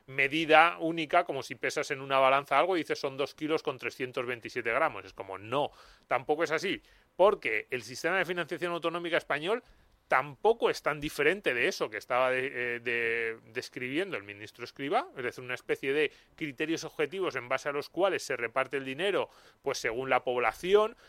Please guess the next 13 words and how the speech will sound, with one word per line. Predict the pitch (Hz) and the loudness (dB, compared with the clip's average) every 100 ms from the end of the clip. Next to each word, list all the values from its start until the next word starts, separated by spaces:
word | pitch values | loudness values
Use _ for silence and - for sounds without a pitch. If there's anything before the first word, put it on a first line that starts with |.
| _ _ | _ _
pero | 196 240 | 6 6
luego | 208 147 151 | 6 4 0
us-, | 143 | -4
uno | 165 160 | -8 -8
se | 165 151 | -6 -4
pone | 151 | -2
a | 147 | -2
mirar | 151 151 | 0 0
los | 151 - | 0 -4
criterios | 147 160 170 196 - | -8 -6 -4 -6 -8
y | 113 | -14
no | 98 110 | -6 -4
son | - 110 107 | -4 -6 -10